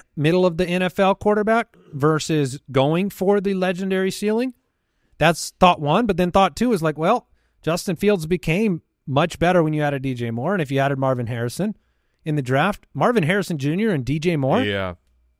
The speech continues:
Speaker 2: which they could. I mean, they're, they have the number one pick, so they, they can do the move that we were all as Cardinals fans hoping for. Of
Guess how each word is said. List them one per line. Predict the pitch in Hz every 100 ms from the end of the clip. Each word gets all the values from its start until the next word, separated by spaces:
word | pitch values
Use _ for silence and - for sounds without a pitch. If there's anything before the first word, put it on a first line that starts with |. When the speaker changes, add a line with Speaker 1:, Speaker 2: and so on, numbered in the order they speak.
| _ -
Speaker 2:
which | 123 -
they | 120
could. | 127 113
I | 117 113
mean, | 107 104
they're, | 117 117 110 _ _ _ -
they | 113
have | 113
the |
number | 117 127 123
one | 117
pick, | 131 123 -
so | -
they, | 107 117 104 101 95 _ 101
they | 123 165
can | 160 131
do | 143 139
the | 123
move | 127 131
that | 113 104
we | 117 123
were | 117 113
all | 113 110 101
as | 104
Cardinals | - 147 123 101
fans | 107 95
hoping | 113 113 98
for. | - 101 95
Of | 90